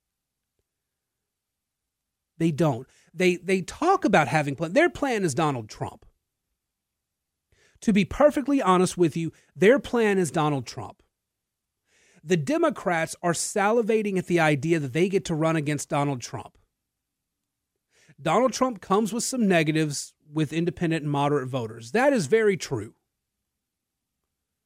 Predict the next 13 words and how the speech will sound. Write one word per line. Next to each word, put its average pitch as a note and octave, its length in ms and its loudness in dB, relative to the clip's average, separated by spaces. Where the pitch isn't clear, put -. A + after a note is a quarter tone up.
And D#3+ 180 2
in E3 100 4
a D#3 60 2
lot E3 300 2
of A#3+ 80 4
the A#3+ 80 -2
polling, F3+ 480 4
a C#3+ 40 -2
lot B2 240 -2
of G3 60 0
the A3 60 2
head-to-head G#3+ 540 -2
polling, D3+ 480 0